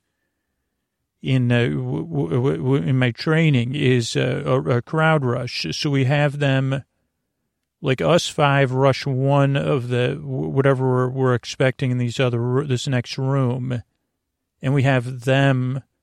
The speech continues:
rush all the other characters. Do you think we could do that, Wada? Yeah, I mean, there's fifteen, so I think that's, uh, it sounds like a, a plan. Okay, how much damage do you think these could take?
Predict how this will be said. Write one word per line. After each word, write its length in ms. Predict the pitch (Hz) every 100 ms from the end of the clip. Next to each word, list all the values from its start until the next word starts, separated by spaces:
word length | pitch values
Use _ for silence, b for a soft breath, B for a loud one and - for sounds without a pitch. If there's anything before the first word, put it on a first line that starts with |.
| _ _ -
rush 420 | 175 143 131 -
all 200 | 127 123
the 160 | 123
other 220 | 123 135 147
characters. 760 | 180 175 180 - 196 185 -
Do 320 | 170 147 131
you 60 | 156
think 240 | - 147
we 100 | 156
could 180 | 135 139
do 140 | 135 151
that, 200 | 160 165
Wada? 400 | 170 180 180 170 _ _ _ _ _ _ _ _ _ _ _ _ _ _ _ _ _
Yeah, 220 | 143 147
I 100 | 123
mean, 180 | 123 131
there's 220 | 127 131
fifteen, 760 | - 151 147 - - 139 135 110
so 240 | - 139
I 80 | 131
think 220 | 123 143
that's, 460 | - 135 131 - -
uh, 400 | 127 127 120 120 - _ _ _ _ -
it 100 | 131
sounds 340 | - 143 127
like 220 | 131 123
a, 100 | 143 139
a 160 | 160
plan. 640 | - 151 131 127 123 139 127 _ _ _ _ _ _ _ _ _ _ _ _ _ _ _ 156
Okay, 260 | 135 131
how 120 | 123
much 280 | 160 156 156
damage 460 | 147 147 160 139 -
do 80 | 127
you 40 |
think 220 | - 131
these 240 | - 131 -
could 200 | 139 117
take? 600 | 139 127 127 - 165